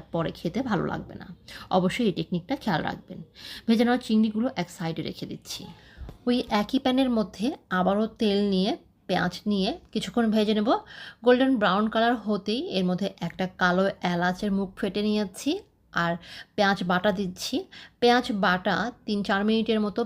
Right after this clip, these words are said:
ভেজে নেব, যেন পেঁয়াজের র গন্ধটা চলে যায়। তারপর এখানে নারিকেল বাটা, খুব ভালো করে নারিকেল মিহি পেস্ট করে নিয়েছি। এখানে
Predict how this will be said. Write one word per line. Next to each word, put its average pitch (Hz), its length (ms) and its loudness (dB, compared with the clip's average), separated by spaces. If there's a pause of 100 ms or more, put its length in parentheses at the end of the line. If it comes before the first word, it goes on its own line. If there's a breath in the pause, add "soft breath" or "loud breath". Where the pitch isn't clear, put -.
ভেজে 214 240 0
নেব, 208 160 -2 (140)
যেন 208 100 0 (120)
পেঁয়াজের 170 380 0
র - 20 2 (200)
গন্ধটা 170 420 0
চলে 185 320 2
যায়। - 220 -8 (640 loud breath)
তারপর 175 340 0 (120)
এখানে 185 300 -2 (1000)
নারিকেল 196 420 2 (160)
বাটা, 160 300 0 (840 loud breath)
খুব 294 160 0 (100)
ভালো 220 360 4
করে 247 240 6
নারিকেল 196 400 0
মিহি 202 240 2
পেস্ট 196 280 -2
করে 190 220 0
নিয়েছি। 185 360 0 (100)
এখানে 208 260 -2